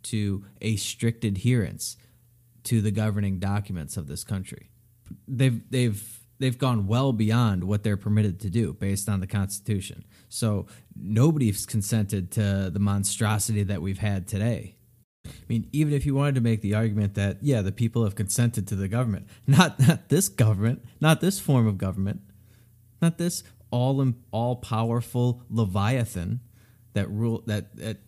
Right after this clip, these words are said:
has interjected itself into every aspect of our daily lives. Nobody consented to that.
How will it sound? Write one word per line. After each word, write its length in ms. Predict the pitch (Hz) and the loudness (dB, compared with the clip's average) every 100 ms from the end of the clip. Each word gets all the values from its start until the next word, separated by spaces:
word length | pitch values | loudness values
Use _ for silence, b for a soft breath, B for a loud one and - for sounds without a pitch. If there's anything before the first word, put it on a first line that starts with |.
| - | -8
has 280 | 110 110 - | -4 -4 -4
interjected 680 | 123 120 120 98 110 113 117 | -4 0 0 2 2 2 0
itself 380 | 101 - 104 104 | -2 0 0 2
into 280 | 104 98 - | 0 0 0
every 400 | 110 104 110 - | 0 2 0 -2
aspect 680 | 95 107 - 117 107 - - - - - _ | -2 -2 -2 -2 -2 -4 -14 -20 -20 -20 _
of 140 | 113 104 | -2 0
our 140 | 95 | 0
daily 400 | 92 101 107 98 | 0 0 2 0
lives. 640 | 85 87 117 - - - - _ b b | -2 -2 -4 -4 -10 -14 -18 _ b b
Nobody 220 | 127 170 | 2 2
consented 640 | 190 123 - 107 95 95 - | 4 4 4 2 0 -2 -4
to 100 | 98 | -6
that. 340 | 80 73 123 | -4 -6 -8